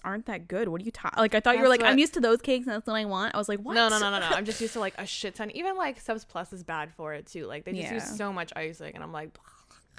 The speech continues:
Speaker 1: I love buttercream, man.
Speaker 2: I love buttercream, but they just use so much.
Speaker 1: Um, what's funny is I actually was gonna do multiple tiers of cupcakes, but that's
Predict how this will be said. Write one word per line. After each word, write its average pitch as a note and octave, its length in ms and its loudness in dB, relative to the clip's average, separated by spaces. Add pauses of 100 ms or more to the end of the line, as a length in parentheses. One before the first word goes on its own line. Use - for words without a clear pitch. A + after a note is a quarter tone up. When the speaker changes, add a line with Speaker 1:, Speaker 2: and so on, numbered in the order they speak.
(360)
Speaker 1:
I C4 80 0
love F3 240 -2
buttercream, F3 560 -4
man. F3+ 400 -10
Speaker 2:
I G3+ 80 -4
love F#3 380 -4
buttercream, B3+ 600 -6
but A#3+ 100 -10
they E3+ 120 -12
just F3+ 160 -20
use G#3+ 100 -20
so - 120 -20 (100)
much. - 60 -20 (600)
Speaker 1:
Um, G#3+ 720 0
what's A#3 240 0
funny C4 300 2
is B3 100 0
I A3 120 2
actually A3+ 360 0
was F#3+ 240 0
gonna G3 180 -2
do F#3 140 -6
multiple F3 380 -8
tiers F3+ 260 -8
of F3 80 -8
cupcakes, F3+ 640 -8
but E3+ 280 -2
that's - 280 -4